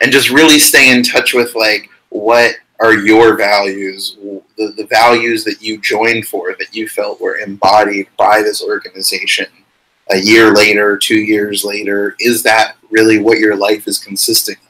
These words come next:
of? Helping people or growing internally or, or whatever, like, really kind of taking stock of the, the promises and,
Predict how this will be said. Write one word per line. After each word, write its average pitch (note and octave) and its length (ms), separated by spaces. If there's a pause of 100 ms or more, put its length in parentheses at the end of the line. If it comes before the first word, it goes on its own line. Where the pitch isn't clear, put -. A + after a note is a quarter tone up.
of? - 260 (320)
Helping G#2 440
people - 720
or F#2+ 440
growing G#2 420
internally G2+ 840
or, F#2+ 340 (340)
or F#2+ 140
whatever, F#2+ 560
like, G2 300
really G2 460 (140)
kind - 300
of - 180 (400)
taking G2 460
stock - 440 (140)
of G2 320 (720)
the, G#2 260
the G2 80
promises G#2 840 (120)
and, F#2+ 320